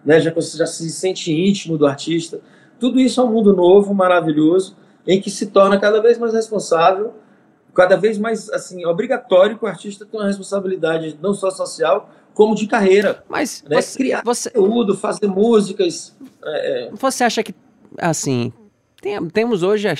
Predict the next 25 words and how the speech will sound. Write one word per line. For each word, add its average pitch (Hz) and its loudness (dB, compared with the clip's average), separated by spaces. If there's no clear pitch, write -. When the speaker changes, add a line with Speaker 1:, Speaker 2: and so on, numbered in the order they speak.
Speaker 2:
assim, 135 -6
uma, 117 -8
o 165 -16
segmento 180 -4
do 156 -14
sertanejo, 156 0
do, 151 -4
do 156 -6
forró, 143 0
com 139 -6
piseiro, 127 -2
essas 123 -14
coisas 156 -10
Speaker 1:
Uhum. 123 -14
Speaker 2:
todas, 190 -8
também 302 -6
que - -14
se - -6
aproxima 220 -4
muito 202 0
do - -20
sertanejo 175 -6
por 170 -8
conta 165 -10
dessa, 170 -8